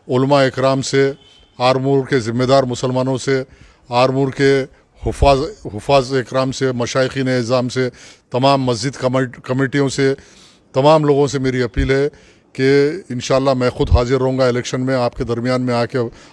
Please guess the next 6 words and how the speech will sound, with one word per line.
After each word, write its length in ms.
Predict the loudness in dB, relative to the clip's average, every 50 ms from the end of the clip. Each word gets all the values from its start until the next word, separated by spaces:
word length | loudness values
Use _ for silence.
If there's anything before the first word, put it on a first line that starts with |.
| -12 -4
आपको 300 | 0 0 0 2 2 0
हमारे 200 | 2 2 0 -2
ख़यालात 460 | -2 -2 -2 0 2 2 0 -2 -4 -16
से 220 | -20 -6 -6 -6
वाकफियत 380 | -6 -4 -2 0 0 0 0 -2
कराऊँगा। 440 | -2 0 0 0 0 2 0 0